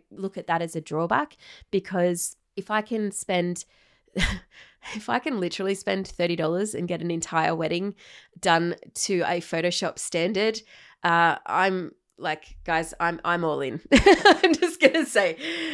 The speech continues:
compared to what I'm charging for a wedding and getting in return, um,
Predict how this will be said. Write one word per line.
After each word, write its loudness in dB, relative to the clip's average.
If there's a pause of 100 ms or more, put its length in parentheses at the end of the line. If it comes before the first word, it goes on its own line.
(160)
compared 4
to 2
what 8
I'm 6
charging 4
for -4
a 2
wedding 2
and -4
getting -2
in -6
return, 0 (360)
um, 4